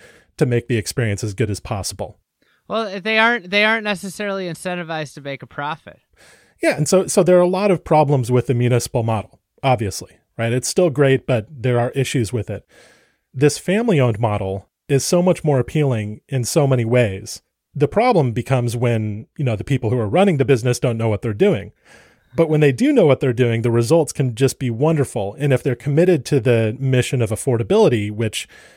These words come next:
Speaker 1: the owners of Pinecroft and, and Champion Hill are, then what you have is a unicorn.
Speaker 2: Yeah, and I think there's certain things, like, when I think about Aiken and here,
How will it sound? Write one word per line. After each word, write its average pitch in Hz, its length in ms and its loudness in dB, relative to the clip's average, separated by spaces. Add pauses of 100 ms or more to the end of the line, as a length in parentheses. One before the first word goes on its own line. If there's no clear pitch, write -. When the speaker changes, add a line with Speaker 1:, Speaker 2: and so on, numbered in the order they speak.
(160)
Speaker 1:
the 131 180 2
owners 117 260 2
of 113 100 -4
Pinecroft 117 540 -4
and, 113 200 -6
and 120 160 -6
Champion 113 340 -4
Hill 113 180 -4
are, 139 420 2 (420)
then 120 640 0 (140)
what 127 300 -2
you 120 140 -4
have 117 340 0
is 117 320 -2 (300)
a 135 80 0
unicorn. 190 480 -2 (500)
Speaker 2:
Yeah, 208 300 -2
and 240 120 -2
I 285 60 2
think 339 220 -6
there's 349 180 -8
certain 254 240 -8
things, 269 320 -8
like, 185 240 -8 (600)
when 226 160 -8
I 240 60 -4
think 302 200 -10
about 277 260 -6
Aiken 202 720 -8
and 170 160 -10
here, 185 560 -6